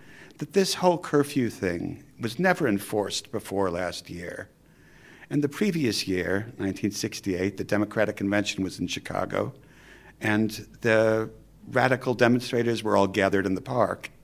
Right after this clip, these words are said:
And the mayor, Mayor Daley, one of the last big city czars in the United States, didn't like this.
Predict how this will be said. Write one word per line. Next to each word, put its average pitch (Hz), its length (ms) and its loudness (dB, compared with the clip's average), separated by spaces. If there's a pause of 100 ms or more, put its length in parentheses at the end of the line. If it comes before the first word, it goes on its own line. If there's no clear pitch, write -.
(480)
And 95 240 0
the 95 80 -2
mayor, 98 420 2
Mayor 98 300 2
Daley, 95 440 2
one 98 160 2
of 92 60 -2
the 90 60 -2
last 95 380 -4
big 98 340 -6
city 107 380 -8
czars 101 520 2
in 101 120 -6
the 104 60 0
United 98 300 -4
States, - 480 -2 (380)
didn't 95 320 -2
like 92 260 -6
this. - 360 -8